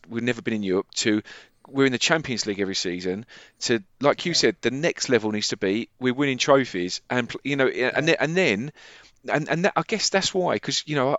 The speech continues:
Speaker 1: I've got, f-, like most of us have, got friends who support all different clubs. Like, I was talking
Speaker 2: Yeah.
Speaker 1: to a, a friend of mine who's a Man United fan, and he's pissed at the moment, so pissed,
Speaker 2: Yeah.
Speaker 1: because
Speaker 2: Yeah,
Speaker 1: he's
Speaker 2: big
Speaker 1: gone
Speaker 2: time,
Speaker 1: f-,
Speaker 2: yeah.
Speaker 1: he's gone from that top, top level under Ferguson,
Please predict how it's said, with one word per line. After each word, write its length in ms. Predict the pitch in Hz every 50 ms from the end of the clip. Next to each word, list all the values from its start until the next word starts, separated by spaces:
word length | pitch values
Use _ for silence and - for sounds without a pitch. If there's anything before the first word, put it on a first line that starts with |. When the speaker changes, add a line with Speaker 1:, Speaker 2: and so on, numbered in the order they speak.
| -
Speaker 1:
I've 120 | 151 - -
got, 120 | - - - _ _ _ _ _ _ -
f-, 180 | - - - - -
like 340 | 107 113 - - - - - _ _ -
most 220 | 131 - - -
of 80 | 101 95
us 100 | - -
have, 180 | 85 87 -
got 160 | - - -
friends 260 | - - 110 104 101 110
who 40 |
support 260 | 95 - - - 92 -
all 40 | -
different 280 | - - - 107 -
clubs. 360 | - 113 101 90 - - - - - - - - - -
Like, 140 | - - - _ -
I 80 | - 127
was 140 | 131 127 -
talking 220 | 151 139 135 120
Speaker 2:
Yeah. 60 | - - 120
Speaker 1:
to 100 | 113 98 - -
a, 80 | 110 104 - -
a 40 | -
friend 180 | - 127 117
of 60 | 113
mine 120 | 110 107 107
who's 100 | 104 101
a 40 | 113
Man 140 | 117 110 110
United 320 | 113 123 139 139 95 95
fan, 260 | - - 95 85 90
and 60 | 107 151
he's 200 | 175 165 - - _ _ _ _ -
pissed 560 | - - - - 226 226 180 - - - -
at 80 | 104 -
the 80 | 104
moment, 360 | 104 98 95 92 87 85 80
so 340 | - - - - 165 180 165
pissed, 360 | - - - 170 147 110 156 202
Speaker 2:
Yeah. 120 | 220 180 196 - - -
Speaker 1:
because 280 | - - - 196 185
Speaker 2:
Yeah, 100 | - 208
Speaker 1:
he's 140 | 247 233 -
Speaker 2:
big 80 | - -
Speaker 1:
gone 180 | 226 226 220
Speaker 2:
time, 40 | 196
Speaker 1:
f-, 80 | - -
Speaker 2:
yeah. 100 | 139 185
Speaker 1:
he's 200 | 226 220 - - - - - - - _ - - - - -
gone 220 | - 208 214 208
from 200 | 190 - 185 160
that 200 | 160 143 - -
top, 380 | - - - - - - - -
top 260 | - - 202 - -
level 500 | 160 190 196 160 131 87 101 123 135 120 -
under 180 | 135 143 139 135
Ferguson, 580 | - - 156 156 151 135 - - 95 98 113